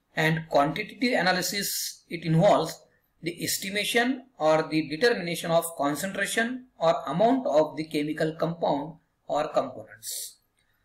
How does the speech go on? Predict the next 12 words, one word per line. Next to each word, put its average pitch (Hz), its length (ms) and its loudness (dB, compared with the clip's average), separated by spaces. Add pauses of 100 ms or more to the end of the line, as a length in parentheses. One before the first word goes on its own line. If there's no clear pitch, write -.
(160)
So 202 220 -6
quantitative, 202 680 0 (180)
it 170 160 -12
means 196 260 -4
you 185 120 -2
are 185 120 4
measuring 175 420 2
the 208 180 0
quantity 160 600 0 (260)
of - 140 -10
that 165 180 0
particular 160 500 0